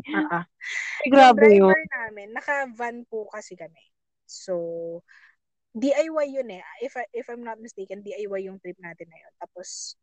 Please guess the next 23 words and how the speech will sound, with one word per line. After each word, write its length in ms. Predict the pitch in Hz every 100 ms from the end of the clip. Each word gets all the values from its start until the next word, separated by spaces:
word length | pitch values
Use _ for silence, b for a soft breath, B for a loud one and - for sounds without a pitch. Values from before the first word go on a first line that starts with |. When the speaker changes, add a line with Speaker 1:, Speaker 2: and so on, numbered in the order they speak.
| _ _ _ _ _ _ -
Speaker 1:
um, 140 | 233
Speaker 2:
Hinire 180 | 214 220
lang 140 | 214 208
Speaker 1:
kasama 40 |
Speaker 2:
natin 280 | 190 196 185
yung 100 | 175
van. 200 | 170 165 165 - _ _ _ _
Speaker 1:
Mm-mm, 260 | 233 233 226 220
kasama 320 | 247 214 214
sa 100 | -
package 580 | - 196 190 185 180 - 180
yung 180 | 175
van. 240 | 165 165 156 _ b b b b -
Tapos, 420 | 277 269 - 254
Speaker 2:
Mm-mm. 300 | 170 - _
Speaker 1:
nakakaloka 800 | 262 277 285 294 285 254 233 226
siya 240 | 240 190 185
kasi 280 | 208 196 190 _ _
hindi 160 | 320 370
siya 160 | 466 415
ganun 260 | 403 392 381
ka-friendly 640 | 349 - 220 202 208 214 202
eh. 160 | 170